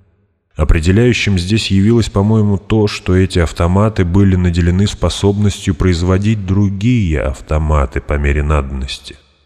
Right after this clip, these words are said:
Ну, скажем, для борьбы против летающих ящеров им понадобились летающие механизмы. Никаких конкретных деталей я, конечно, не знаю.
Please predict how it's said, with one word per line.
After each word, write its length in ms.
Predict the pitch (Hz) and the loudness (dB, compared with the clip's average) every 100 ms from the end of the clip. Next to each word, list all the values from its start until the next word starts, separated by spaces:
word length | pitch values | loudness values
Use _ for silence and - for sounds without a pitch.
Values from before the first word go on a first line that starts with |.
| _ _ | _ _
Ну, 160 | 104 135 | 0 0
скажем, 500 | 127 - 107 98 95 | 0 0 2 2 2
для 140 | 87 | 2
борьбы 400 | 85 85 80 107 | 2 2 2 2
против 340 | 107 87 78 73 | 2 0 -2 -4
летающих 600 | 76 92 85 76 - 71 | -2 0 0 0 -4 -4
ящеров 640 | 82 110 135 - 110 104 - - - | 0 2 0 0 0 -2 -4 -20 -4
им 200 | 95 117 | 0 2
понадобились 680 | 98 90 92 98 92 92 - | 2 2 2 0 0 -2 -2
летающие 680 | 90 - 71 69 67 - 67 | -4 -2 0 0 -2 -6 -6
механизмы. 680 | 69 - 73 73 67 69 65 - _ _ _ _ - | -6 -4 -4 -4 -6 -8 -12 -16 _ _ _ _ -4
Никаких 400 | 78 90 98 - | -2 0 -2 -2
конкретных 560 | 90 82 95 87 78 | -2 0 0 0 0
деталей 420 | 82 85 98 95 | 0 0 2 4
я, 160 | 87 85 | 2 2
конечно, 400 | 87 85 85 - | 0 0 0 -2
не 120 | 90 | 0
знаю. 500 | 92 90 110 92 71 | 0 0 2 2 0